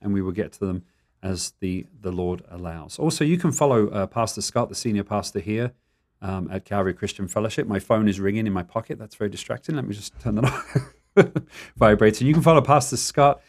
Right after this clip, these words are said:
on Twitter at Scott R for H. That's Scott, uh, letter R, number four, letter H. He posts, uh, you know, updates, uh, on world events and the like, and also highlights from our show as well. So you can follow him on Twitter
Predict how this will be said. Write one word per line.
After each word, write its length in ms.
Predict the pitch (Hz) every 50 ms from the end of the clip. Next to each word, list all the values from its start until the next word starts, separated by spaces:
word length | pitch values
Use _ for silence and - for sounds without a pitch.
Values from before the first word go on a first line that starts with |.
| _ _ _ _ _ _ -
on 160 | 127 120 110
Twitter 440 | 107 - - 156 151 151 - 127 113 117 -
at 160 | 101 104 104
Scott 400 | - - - - 127 127 127 - -
R 220 | 107 107 107 101
for 200 | - - - 90 -
H. 340 | 98 95 90 - - - -
That's 280 | - 92 85 - - -
Scott, 580 | - - - - 120 120 117 - - - - - _ _ _ _ _ _ _ _ _ -
uh, 280 | 98 92 90 87 82 -
letter 380 | 90 98 107 104 - 110 104 -
R, 360 | - 98 98 101 98 95 92
number 280 | 92 92 95 95 87 87
four, 520 | - _ _ 98 95 95 95 92 90 90 - _ _ _ _ _ _
letter 340 | 90 90 87 - - 85 - - _
H. 560 | 92 92 95 - - - - - - - _ _ _ -
He 180 | 90 92 90 87
posts, 520 | - - - 90 85 87 - - - -
uh, 280 | 87 85 85 80 80 - _ _
you 100 | 104 92
know, 80 | 87 87
updates, 640 | 90 87 - - 95 90 92 - - - - - 92
uh, 260 | 85 85 85 - 90
on 280 | 90 87 85 82 85 - _ _ -
world 240 | 101 98 104 98
events 540 | 95 82 - 104 101 104 101 - - - -
and 280 | - 101 95 92 92 90
the 60 | 92
like, 360 | 87 90 95 104 101 - - 92
and 180 | 90 90 90
also 280 | 95 101 95 - 107 87
highlights 440 | - - 113 110 101 92 85 - -
from 320 | - - 98 92 87 92
our 140 | 87 87 87
show 360 | - - - 95 87 87 85
as 140 | 82 - -
well. 220 | 95 90 87 87
So 100 | - - 90
you 60 | 87
can 120 | - 87
follow 160 | - 95 95
him 100 | 92 85
on 100 | 87 85
Twitter 440 | 85 - - 107 - - 104 95 -